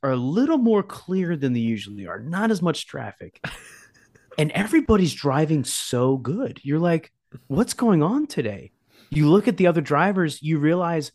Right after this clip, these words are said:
Speaker 1: they're all young. That's because they took the old people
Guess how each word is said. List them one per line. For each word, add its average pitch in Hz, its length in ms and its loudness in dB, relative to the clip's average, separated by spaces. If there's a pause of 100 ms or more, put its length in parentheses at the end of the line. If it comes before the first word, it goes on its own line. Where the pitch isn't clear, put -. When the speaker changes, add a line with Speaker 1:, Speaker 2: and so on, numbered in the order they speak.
(140)
Speaker 1:
they're 143 280 0
all 151 380 0
young. 127 520 -2 (420)
That's 220 240 2
because 165 480 2 (220)
they 165 140 4
took 208 340 0
the 160 160 -2 (100)
old 220 360 0
people 123 640 -6